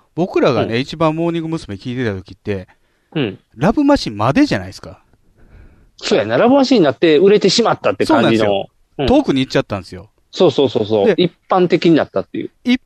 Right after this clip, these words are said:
Speaker 1: 方、この人たちで、僕らの時は、もうオタっていう言葉がなかったんよな。
Speaker 2: なかった、なかった。
Speaker 1: ただ単にモーニング娘。のファン。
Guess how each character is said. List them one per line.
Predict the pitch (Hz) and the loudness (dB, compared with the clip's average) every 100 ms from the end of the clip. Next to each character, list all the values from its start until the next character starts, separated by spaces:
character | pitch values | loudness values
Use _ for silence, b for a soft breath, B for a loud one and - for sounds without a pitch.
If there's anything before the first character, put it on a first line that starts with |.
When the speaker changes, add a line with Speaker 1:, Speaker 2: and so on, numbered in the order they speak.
| - | -2
Speaker 1:
方、 | 311 | 0
こ | - 277 | 0 0
の | 285 269 | 0 0
人 | - 254 | -2 -4
た | 120 | -4
ち | - 113 | -6 -4
で、 | 165 180 | -2 0
僕 | 135 196 | -2 -2
ら | 359 | 0
の | - | 0
時 | 123 110 | -2 -4
は、 | 104 - | -4 -6
も | 123 156 196 202 | -6 0 2 2
う | 233 | 0
オ | |
タ | - 359 | 0 -4
っ | |
て | - - | -6 -8
い | 104 | -8
う | 104 | -6
言 | - 156 | -6 -6
葉 | 104 | -6
が | 90 | -4
な | 135 | -2
か | 151 | -2
っ | - | -6
た | - | -12
ん | |
よ | - - | -20 -18
な。 | 127 _ _ _ _ - | -18 _ _ _ _ -4
Speaker 2:
な | 180 | -2
か | 165 | 0
っ | |
た、 | 131 117 | -2 -2
な | 113 | -2
か | 113 | -4
っ | |
た。 | - | -2
Speaker 1:
た | 190 | 0
だ | 214 | 2
単 | 269 | 0
に | 131 | 0
モ | 180 202 | 0 -2
ー | 202 | -2
ニ | 196 | -6
ン | |
グ | 185 | -8
娘。 | 190 - 101 | -10 -10 -12
の | 92 | -10
フ | - | -2
ァ | 175 101 | -2 -2
ン。 | - | -10